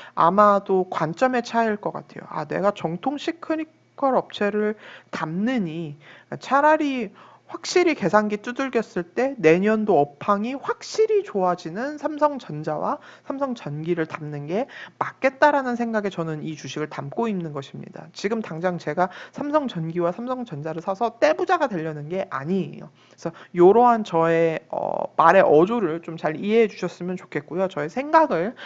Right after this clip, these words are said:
좀 잘 이해해 주셨으면 좋겠습니다. 어, 여러분들이 지금 아마 많이 혼란스러우실 거라고 생각이 돼요. 제가 앞서 말씀드렸지만, 와, 컨택을 담아야 되는지,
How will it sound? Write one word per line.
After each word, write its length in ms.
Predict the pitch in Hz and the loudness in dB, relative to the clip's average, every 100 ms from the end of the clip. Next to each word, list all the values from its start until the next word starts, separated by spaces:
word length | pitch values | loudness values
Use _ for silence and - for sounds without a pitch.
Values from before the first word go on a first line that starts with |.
| - - | -18 -8
좀 180 | 175 | -8
잘 220 | 165 165 - | 0 0 2
이해해 300 | 190 185 180 | 2 2 0
주셨으면 540 | 160 151 - 151 147 | -2 -4 -6 -10 -10
좋겠습니다. 680 | 185 185 180 165 147 151 156 _ - - - - - | -10 -8 -8 -8 -12 -12 -14 _ -20 -20 -20 -20 -10
어, 760 | - 185 180 180 180 180 175 - | -4 -2 0 0 0 0 -2 -2
여러분들이 680 | 180 214 277 294 285 262 254 | 4 6 6 2 0 0 0
지금 560 | 240 - 202 226 208 196 - | -4 -6 2 4 4 0 -2
아마 320 | 160 170 165 - | 0 2 2 6
많이 880 | 160 175 208 208 202 196 190 190 190 | 6 6 4 0 0 0 -2 -4 0
혼란스러우실 720 | 330 349 381 339 320 262 220 | 4 8 6 4 0 0 -2
거라고 240 | 202 180 165 | 0 0 0
생각이 320 | 214 202 180 | -4 -2 -2
돼요. 200 | 143 139 | -4 -4
제가 240 | 151 147 | -6 -6
앞서 240 | - - 196 | -6 -4 -2
말씀드렸지만, 880 | 156 151 170 165 160 - 165 160 156 - - - | -2 -4 -6 -4 -6 -8 -10 -10 -10 -16 -18 -16
와, 260 | - 147 135 | -10 -8 -6
컨택을 480 | - 277 285 330 311 | -4 -6 0 0 0
담아야 320 | 240 175 165 | 0 -2 -4
되는지, 640 | 156 147 147 139 - 143 | -8 -10 -10 -12 -14 -18